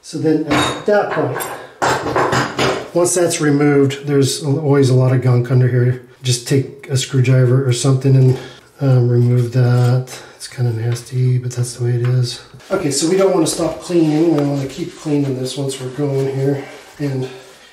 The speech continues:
just take a piece of toilet paper and just kinda clean that up. What, what I find on a lot of culture marble lavatories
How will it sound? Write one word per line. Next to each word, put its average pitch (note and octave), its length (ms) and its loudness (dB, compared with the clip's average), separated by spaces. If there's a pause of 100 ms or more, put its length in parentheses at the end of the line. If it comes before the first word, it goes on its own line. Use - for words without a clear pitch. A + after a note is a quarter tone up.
(140)
just - 160 -14
take F3 120 -4
a - 80 -10
piece D#3+ 220 -6
of - 60 -14
toilet D3 340 -6
paper D3 560 0 (280)
and B2+ 160 -8
just B2+ 180 -10
kinda B2+ 260 -8 (320)
clean C3 240 -6
that B2 160 -10
up. - 180 -14 (120)
What, F3+ 240 -4
what F3 120 2
I D#3+ 60 0
find D#3 320 0
on C#3+ 160 -2
a C3+ 80 -2
lot C3+ 240 -2
of - 300 -10 (120)
culture C#3+ 320 -4
marble C3 520 -4
lavatories C3 760 -10